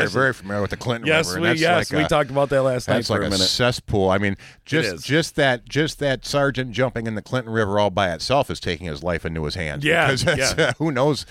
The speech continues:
Speaker 2: He's
Speaker 1: Thirteen
Speaker 2: gonna
Speaker 1: different strains of bacteria
Speaker 2: <laughs>
Speaker 1: at least floating around in there.
Speaker 2: Ay, ay,
Speaker 1: I'm
Speaker 2: ay.
Speaker 1: telling you, man.
Speaker 2: So I
Speaker 1: Right.
Speaker 2: mean that, uh, that, that, that's the, that's not the worst of it, you know. <laughs> So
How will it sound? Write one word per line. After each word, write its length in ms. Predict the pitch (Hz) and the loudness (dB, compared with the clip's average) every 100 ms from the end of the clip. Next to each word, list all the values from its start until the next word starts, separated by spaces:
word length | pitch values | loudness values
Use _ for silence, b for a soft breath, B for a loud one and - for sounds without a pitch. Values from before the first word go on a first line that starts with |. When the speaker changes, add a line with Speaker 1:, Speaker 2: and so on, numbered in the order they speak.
| 147 | -16
Speaker 2:
He's 100 | 151 175 | -8 -4
Speaker 1:
Thirteen 340 | 165 143 160 | -2 -2 0
Speaker 2:
gonna 0 | |
Speaker 1:
different 280 | 147 131 143 | -2 0 -2
strains 220 | 139 131 | 0 0
of 60 | 117 | 0
bacteria 480 | 120 - 127 117 | -2 0 2 2
Speaker 2:
<laughs> 0 | |
Speaker 1:
at 80 | 98 165 233 | 2 0 2
least 260 | 240 147 - | 2 2 0
floating 280 | 135 104 | 0 0
around 240 | 107 107 101 | 0 0 0
in 80 | 95 | -2
there. 140 | 90 | -2
Speaker 2:
Ay, 200 | 120 92 78 | -4 -10 -10
ay, 40 | 87 | -8
Speaker 1:
I'm 120 | 110 | -6
Speaker 2:
ay. 60 | 117 | -2
Speaker 1:
telling 360 | 160 131 104 | -2 0 -2
you, 80 | 90 | -4
man. 300 | 90 90 90 139 - | -4 -4 -6 -10 -8
Speaker 2:
So 480 | - 113 104 98 95 | 0 4 4 4 0
I 140 | 104 | 0
Speaker 1:
Right. 120 | 113 | 2
Speaker 2:
mean 100 | 101 | 0
that, 240 | 107 113 117 | -2 -2 0
uh, 220 | 104 95 | 0 0
that, 280 | 110 107 107 | -2 -4 -6
that, 180 | 107 95 | -8 -2
that's 260 | 127 - | -2 -2
the, 320 | - 101 92 95 | -2 0 0 0
that's 240 | 113 - | -2 0
not 180 | 127 110 | -2 0
the 80 | 95 | 0
worst 340 | 113 180 - | 0 0 -2
of 100 | 87 | -4
it, 120 | 76 | -4
you 100 | 87 | -4
know. 180 | 90 110 | -2 -2
<laughs> 80 | 117 | 0
So 140 | 135 | -2